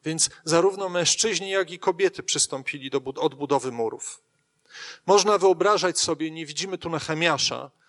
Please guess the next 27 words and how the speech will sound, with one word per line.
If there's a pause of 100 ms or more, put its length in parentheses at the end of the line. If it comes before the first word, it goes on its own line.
(280)
Nehemiasz, (380)
e,
który
jest
wymieniony,
jest
to
inny
Nehemiasz, (300)
ale
tego
Nehemiasza,
który
wrócił
z
Babilonu,
możemy
sobie
wyobrażać
jako
nieustannie
przechadzającego
się
po
murach (260)
i
doglada-,